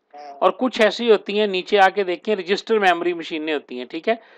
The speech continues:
Speaker 2: some operands इसके मेमोरी में होते हैं, some जो है ना, वो रजिस्टर में होते हैं, तो ये इन पर भी काम कर सकती हैं। जो ऐसी मशीनें होती हैं ना, ये employ one and,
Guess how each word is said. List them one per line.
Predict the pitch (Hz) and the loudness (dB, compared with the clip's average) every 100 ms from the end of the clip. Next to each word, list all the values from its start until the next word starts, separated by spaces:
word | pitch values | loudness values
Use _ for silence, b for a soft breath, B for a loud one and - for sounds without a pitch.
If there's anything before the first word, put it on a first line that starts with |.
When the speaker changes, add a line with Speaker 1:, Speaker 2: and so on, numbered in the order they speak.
| b - | b -8
Speaker 2:
some | - 208 240 214 | 6 6 6 2
operands | 208 220 226 214 | 4 4 0 0
इसके | 208 - | -4 0
मेमोरी | 196 175 160 190 | 2 2 0 -2
में | 220 | 0
होते | 233 214 214 | 0 0 -2
हैं, | 220 | -2
some | - 220 226 | 0 4 4
जो | 247 240 | 4 2
है | 190 | 4
ना, | 185 | 4
वो | 180 | 2
रजिस्टर | 151 147 - 147 | -2 -6 -4 -4
में | 135 | -2
होते | 131 - 104 | -6 -8 -20
हैं, | 101 _ _ _ _ - | -20 _ _ _ _ 0
तो | |
ये | 202 214 214 | 2 6 6
इन | 214 | 4
पर | 202 240 | 2 0
भी | 208 240 294 _ _ | 2 -2 -2 _ _
काम | - 175 180 | 6 6 6
कर | 180 | 2
सकती | 156 180 - - 180 | 2 -2 -2 -4 -2
हैं। | 180 | 0
जो | 208 | 2
ऐसी | 180 180 - | 4 4 2
मशीनें | 269 - 214 220 | -2 -2 -2 0
होती | 208 190 | -2 -2
हैं | 180 175 | -4 0
ना, | 190 b b b - | -2 b b b -10
ये | 160 196 220 226 240 92 - | 4 8 10 8 4 -6 -8
employ | 180 156 180 185 208 | -6 4 10 10 8
one | 165 170 208 | 4 4 4
and, | 220 226 | 2 -2